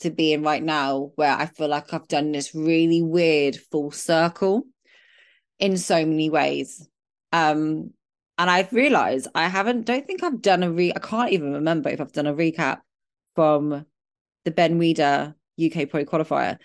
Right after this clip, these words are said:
But let's talk about that actually, because it does link into, oh, sorry, I'm knocking something on the floor. Um, it will lead into something else, which we'll go into detail. So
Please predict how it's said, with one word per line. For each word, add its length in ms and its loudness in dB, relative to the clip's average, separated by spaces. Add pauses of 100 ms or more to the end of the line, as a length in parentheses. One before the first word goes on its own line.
(240)
But 100 6
let's 220 2
talk 180 -4
about 220 2
that 260 2
actually, 200 -8
because 260 -6
it 160 -6
does 240 0
link 280 -4
into, 760 -2 (1700)
oh, 260 0
sorry, 200 0
I'm 100 0
knocking 240 -2
something 180 -6
on 120 -4
the 40 -16
floor. 200 -2 (200)
Um, 500 0 (380)
it 80 2
will 280 4 (360)
lead 300 2
into 260 0
something 380 -6
else, 500 -4 (720)
which 180 -6
we'll 80 -6
go 80 0
into 220 -2
detail. 500 -2
So 460 2